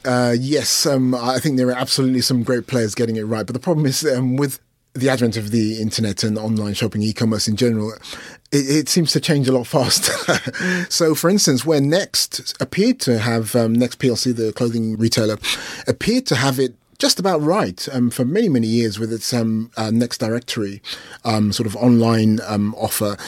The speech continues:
growing at a very, very good rate, well above the average growth rate for internet shopping, and even above the average growth rates for internet, um, fashion shopping, which tends to be a bit, uh, faster.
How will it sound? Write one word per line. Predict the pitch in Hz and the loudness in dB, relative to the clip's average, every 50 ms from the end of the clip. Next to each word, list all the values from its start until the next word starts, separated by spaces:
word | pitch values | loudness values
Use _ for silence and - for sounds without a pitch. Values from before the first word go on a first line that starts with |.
| - - - | -16 -12 -4
growing | - 135 131 127 127 | -2 0 2 2 2
at | 120 117 113 | 0 0 0
a | 117 113 113 | 0 0 0
very, | 110 160 208 190 | 0 0 0 0
very | 131 131 123 113 | 2 0 0 0
good | - 131 117 101 | 0 -2 -2 -2
rate, | 104 117 107 110 | -2 -2 -2 -2
well | 117 113 151 160 139 | -4 0 0 2 2
above | 120 - 135 127 123 110 110 | 2 2 2 0 0 0 0
the | 131 127 127 - | 0 0 0 0
average | 139 131 131 120 110 120 113 110 - | -2 -2 -2 0 0 0 -2 -2 -2
growth | - 131 135 143 131 - - | 0 2 2 2 2 0 -2
rate | 123 117 107 101 - | -2 -2 -2 -2 -6
for | - - 127 117 117 - | -2 0 0 0 0 0
internet | 135 131 127 - 127 120 117 113 110 - - - | 0 0 0 2 0 0 0 0 -4 -8 -16 -16
shopping, | - - - - 135 - - 113 101 107 | -10 -4 0 0 0 0 0 -2 -2 0
and | 113 135 | 2 2
even | 160 165 131 131 120 117 - - - - - | 2 2 4 2 2 0 -2 -6 -14 -8 -6
above | 123 104 131 127 110 - | -2 0 0 0 0 -2
the | 135 135 | -6 -6
average | 123 120 117 120 113 98 | -4 -2 -2 -2 -2 0
growth | - 120 113 104 - - | 2 2 2 2 2 0
rates | 120 113 104 - | 0 0 0 -2
for | 117 117 | -4 -4
internet, | 117 127 127 - - 127 120 113 - - _ _ | -2 -2 -2 0 2 0 0 0 -4 -10 _ _
um, | 127 113 107 | -6 -6 -6
fashion | - - 156 147 139 - 120 101 | -4 -2 -2 -2 -2 -4 -6 -6
shopping, | - - 101 92 - 95 92 | -6 -8 -10 -10 -10 -10 -8
which | 98 101 - - - - | -8 -8 -10 -10 -12 -8
tends | - 117 104 - | -8 -8 -6 -6
to | - 110 | -6 -6
be | 104 | -6
a | |
bit, | 92 113 113 - _ - | -6 -8 -12 -14 _ -10
uh, | 104 98 95 104 - - - - - | -10 -10 -10 -12 -14 -18 -20 -20 -8
faster. | - - 151 135 - - - - 87 87 | -2 0 2 2 2 0 -2 -2 -4 -6